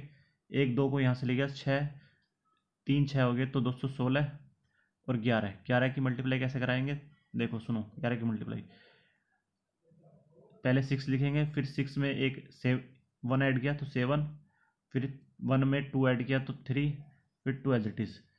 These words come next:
तेईस छिहत्तर इसका आंसर हो जाएगा, तेईस छिहत्तर। इस तरह से इस क्वेश्चन को सॉल्व करना था। नेक्स्ट क्वेश्चन, ए पुलिसमैन, ए पुलिसमैन फॉलो द thief, यानी कि एक पुलिसमैन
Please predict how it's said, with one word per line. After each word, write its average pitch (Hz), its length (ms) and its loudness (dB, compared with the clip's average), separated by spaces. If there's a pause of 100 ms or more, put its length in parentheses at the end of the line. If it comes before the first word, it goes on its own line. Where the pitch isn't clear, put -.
(340)
तेईस 135 360 2
छिहत्तर 123 320 -2
इसका 131 220 -2
आंसर 117 220 0
हो 113 80 0
जाएगा, 117 260 0
तेईस 120 340 -2
छिहत्तर। - 340 -6
इस - 180 -8
तरह 120 140 -2
से 175 140 -6
इस - 300 -10
क्वेश्चन 123 280 -6
को 127 120 0
सॉल्व 120 200 -4
करना 101 200 -4
था। 101 180 -12 (640)
नेक्स्ट 127 260 2
क्वेश्चन, 113 340 -4 (1600)
ए 131 100 -4
पुलिसमैन, 139 560 0 (460)
ए 135 60 -4
पुलिसमैन 135 380 -2
फॉलो 135 280 2
द 131 180 0
thief, 123 240 -2
यानी 131 220 2
कि 143 80 2
एक 135 100 -2
पुलिसमैन 139 340 -2